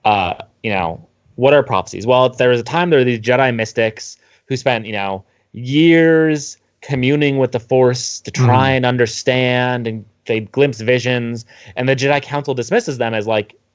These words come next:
Speaker 1: yeah, they were meditating on the Force and they saw various facets of their current reality or the future or whatever, but, like,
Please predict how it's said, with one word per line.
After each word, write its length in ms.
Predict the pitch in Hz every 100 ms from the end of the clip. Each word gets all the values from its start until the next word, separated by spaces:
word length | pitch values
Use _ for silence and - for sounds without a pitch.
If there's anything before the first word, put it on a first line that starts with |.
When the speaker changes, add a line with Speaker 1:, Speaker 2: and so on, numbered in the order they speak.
| _
Speaker 1:
yeah, 160 | 143 139
they 160 | 110 113
were 140 | 123
meditating 440 | 123 131 131 123 120
on 40 |
the 60 | 113
Force 320 | 120 113 104
and 80 | 110
they 80 |
saw 520 | 104 - 113 110 113 107
various 680 | 104 110 113 113 101 -
facets 720 | - - 120 117 - 120 120 -
of 500 | 139 113 110 107 104 _ _ _ -
their 160 | 123 117
current 320 | 151 202 165
reality 680 | 160 156 151 147 147 143
or 100 | 135
the 80 | 113
future 440 | 104 147 151 143 127
or 80 | 117
whatever, 400 | 113 135 117 107
but, 160 | 104
like, 320 | 110 104 101